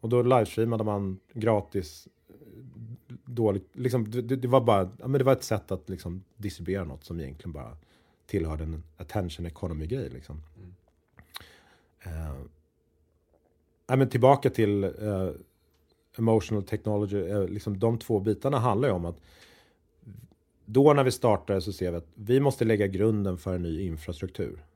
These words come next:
Speaker 1: som är liksom lika delar själva livestreamingen, och det är ingen rocket science, men den måste vi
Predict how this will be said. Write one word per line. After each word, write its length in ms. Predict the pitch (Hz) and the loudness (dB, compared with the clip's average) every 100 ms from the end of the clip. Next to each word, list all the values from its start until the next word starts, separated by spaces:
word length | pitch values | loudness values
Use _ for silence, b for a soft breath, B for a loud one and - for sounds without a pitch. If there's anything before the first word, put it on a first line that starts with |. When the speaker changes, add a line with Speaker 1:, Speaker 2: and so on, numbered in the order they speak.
| _ _ | _ _
Speaker 1:
som 240 | - 123 | -2 0
är 200 | 120 101 | 2 2
liksom 340 | 92 95 90 92 | 0 -4 -6 0
lika 300 | 127 - 127 | 0 0 2
delar 580 | 123 101 98 92 87 80 b b | 2 2 2 0 -2 -6 b b
själva 220 | b 101 76 | b -6 -2
livestreamingen, 840 | 120 98 69 - 113 165 190 190 _ _ | -2 -2 -6 -4 -4 -2 -4 -6 _ _
och 140 | 98 101 | -8 0
det 80 | |
är 60 | 127 | 0
ingen 360 | 131 113 113 - _ | 0 -2 -4 -10 _
rocket 360 | 120 120 120 131 | -6 -4 -4 -4
science, 300 | 120 120 123 | 0 0 -2
men 100 | 110 | -2
den 140 | 113 127 | 2 2
måste 260 | 117 - | 0 -2
vi 280 | 98 95 90 | -2 0 -2